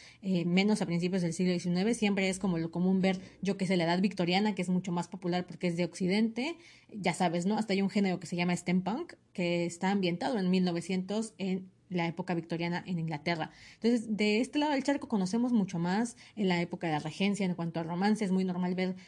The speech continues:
novelas de regencia como Orgullo y Prejuicio, y todas las de Jane Austen están ambientadas en la regencia. Hay un montón de historias románticas en esa época,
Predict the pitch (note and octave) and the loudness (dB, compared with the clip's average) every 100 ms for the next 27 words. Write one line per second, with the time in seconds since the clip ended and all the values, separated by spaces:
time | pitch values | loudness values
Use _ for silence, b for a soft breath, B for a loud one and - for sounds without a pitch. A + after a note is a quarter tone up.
0 | B - G3 G3+ F#3 F#3+ F#3 F3 D#3+ F3 | B -10 -2 0 2 2 0 -2 -4 0
1 | G#3 G#3+ F3 D#3+ E3+ F#3 F#3 D#3 D3+ B3 | 0 0 -4 -4 -2 -2 -2 -4 0 0
2 | G#3+ F3+ F#3 F3+ E3 D#3 E3 - F3 F3+ | 0 0 0 0 -2 -2 -4 -4 -2 0
3 | - A3+ A3+ E3 F3 E3+ D#3+ D#3 E3 E3 | 0 0 0 -2 -2 -2 -4 -4 -6 -6
4 | D#3 D3+ D#3 A#3 A#3+ A#3 A#3 B B F3 | -8 -8 -2 0 0 -4 -6 B B -2
5 | E3+ E3 D#3 F#3+ A#3+ A#3+ A3 G#3+ F#3 F3+ | 0 0 -2 0 0 0 0 0 0 0
6 | F#3 F#3 F3 - F3 F3+ E3+ F#3 A3 A#3 | -4 -8 -10 -4 -4 -2 -4 -4 -4 -4